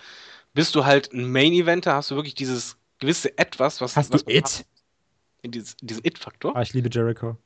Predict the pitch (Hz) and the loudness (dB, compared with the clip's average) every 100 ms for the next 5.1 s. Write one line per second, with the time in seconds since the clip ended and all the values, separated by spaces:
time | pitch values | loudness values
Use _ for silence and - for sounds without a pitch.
0 | _ _ 131 135 131 131 127 _ _ _ | _ _ 4 4 4 0 -6 _ _ _
1 | - - 139 131 - 208 135 139 - 139 | -16 -4 -2 2 2 4 4 4 4 2
2 | 165 196 139 131 139 139 139 - 135 127 | 2 0 -6 -4 -2 0 -2 -4 -8 -8
3 | 120 - 147 - - 131 117 - 160 135 | -4 0 0 0 -6 -4 -2 -4 -2 0
4 | 131 127 113 117 120 - 107 160 143 - | 4 4 4 0 -6 -10 -4 2 2 2